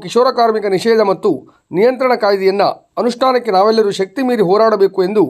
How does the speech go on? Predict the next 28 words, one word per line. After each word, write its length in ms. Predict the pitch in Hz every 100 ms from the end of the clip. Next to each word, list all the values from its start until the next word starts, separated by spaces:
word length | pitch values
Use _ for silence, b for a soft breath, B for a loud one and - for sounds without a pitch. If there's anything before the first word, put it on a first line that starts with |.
| 127
ತಿಳಿಸಿದರು. 420 | 180 202 156 127 110 b b b b
ನಂತರ 260 | 226 240 233
ಕಾರ್ಮಿಕ 300 | 190 233 262 240
ನಿರೀಕ್ಷಕರಾದ 580 | 233 - 208 202 185 202 120 - b b 202
ಶ್ರೀಮತಿ 300 | 247 254 220
ಲಿಂಗಮ್ಮ 360 | 202 240 254 -
ಎಸ್ 120 | 190 - _ -
ಪಾಟೀಲ್ 300 | 202 226 208
ಅವರು 160 | 190 185
ಮಾತನಾಡಿ, 400 | 180 175 180 180 113 _ b b -
ಪಾಲಕರು 360 | 214 262 247 233
ಮಕ್ಕಳನ್ನ 440 | 196 190 233 226 214
ಕೆಲಸಕ್ಕೆ 400 | 185 214 240 226
ದೂಡದೆ 300 | 190 190 185 120 - b b
ಉತ್ತಮ 320 | - 220 240 202
ಶಿಕ್ಷಣ, 300 | 196 - 247 226 220 -
ಆರೋಗ್ಯ 280 | 196 247 226 220
ನೀಡುವುದರ 360 | 208 202 185 170
ಮೂಲಕ 240 | 175 185 175 117 - b b -
ಉತ್ತಮ 260 | 202 220 202
ಪ್ರಜೆಗಳನ್ನ 480 | 175 196 262 262 240 214
ಮಾಡಿ 200 | 196 196 - _ _ -
ಅನಾದಿ 300 | 170 233 262 254
ಕಾಲದಿಂದಲೂ 440 | 254 233 226 214
ಬಂದಿರುವ 340 | 196 190 202 202 139 - 135
ಜೀತ 180 | 240 262
ಪದ್ಧತಿ 320 | 240 220 214 202 147
ಬಾಲಕಾರ್ಮಿಕ 540 | 196 247 247 226 220